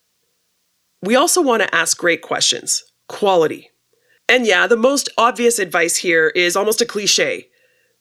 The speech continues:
We should ask open-ended questions and avoid yes-no questions. So we can do things like try questions that start with "why" or "how." We could also try asking people to share stories. This is a great tactic.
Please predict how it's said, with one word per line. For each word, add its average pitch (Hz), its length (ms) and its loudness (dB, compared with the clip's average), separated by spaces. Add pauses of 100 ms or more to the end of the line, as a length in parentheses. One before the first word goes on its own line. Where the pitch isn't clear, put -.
We 220 100 2
should 254 180 2
ask 226 320 0
open-ended 175 460 -2
questions - 640 -6 (160)
and 190 140 0
avoid 202 720 -2
yes-no 170 460 0
questions. - 640 -4 (540)
So 160 140 0
we 240 100 2
can 233 100 -2
do 247 120 0
things 262 240 0
like 170 180 0
try 262 220 0
questions 226 460 -2
that 170 140 -2
start 180 280 0
with 160 260 0 (140)
"why" 180 580 -2 (220)
or 165 420 2
"how." - 480 -2 (920)
We 226 80 -6
could 320 120 0
also 466 280 2
try 220 240 0
asking 247 420 -4
people 233 520 -2
to 208 120 -6
share 190 300 0
stories. 180 640 -2 (640)
This 277 180 0
is 226 140 -2
a 156 60 2
great 160 400 -2
tactic. - 520 -8